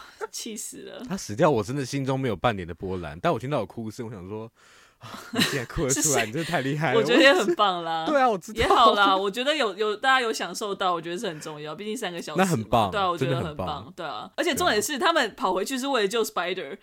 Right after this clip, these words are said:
Speaker 1: 然后一救回来，Spider 就说：“我带你回去，我告诉你，我知道在哪里。”然后就，他就 Spider 又带他回去。然后我想说，那他长子是为什么要死？真的是很没有必要欸，真的是蠢爆了哦。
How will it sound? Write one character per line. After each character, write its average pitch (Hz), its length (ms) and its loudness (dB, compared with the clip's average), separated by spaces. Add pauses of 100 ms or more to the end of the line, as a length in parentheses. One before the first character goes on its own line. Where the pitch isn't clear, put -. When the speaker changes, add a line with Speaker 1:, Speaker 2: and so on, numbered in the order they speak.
(120)
Speaker 1:
然 247 100 -2
后 359 80 2
一 294 120 0
救 330 180 4
回 359 100 6
来， 415 60 4
Spider 302 200 4
就 262 60 6
说 302 300 0
：“我 - 80 -10
带 415 100 2
你 254 100 4
回 214 140 2
去， 214 300 4
我 415 80 -2
告 453 120 6
诉 392 120 6
你， 269 80 4
我 202 80 4
知 254 100 0
道 339 80 8
在 359 120 2
哪 233 160 6
里。” 247 180 2
然 214 80 4
后 - 160 2
就， 381 260 2 (140)
他 320 80 4
就 381 80 8
Spider - 380 6
又 466 160 4
带 415 120 4
他 359 120 8 (100)
回 - 80 -2
去。 359 140 0
然 - 320 -4
后 359 60 4
我 427 80 6
想 466 120 6
说， 427 160 4 (240)
那 403 100 4
他 466 140 4
长 294 180 2
子 269 180 -4
是 311 100 2
为 339 180 6
什 294 120 4
么 226 100 4
要 294 160 8
死？ 226 320 -2
真 330 140 2
的 294 60 0
是 381 180 2
很 220 120 0
没 214 140 -2
有 254 120 2
必 240 360 -4
要 208 260 2
欸， 254 300 -4
真 320 180 -8
的 294 80 -8
是 349 100 -4
蠢 185 360 -2
爆 254 360 4
了 170 360 -4
哦。 185 260 -8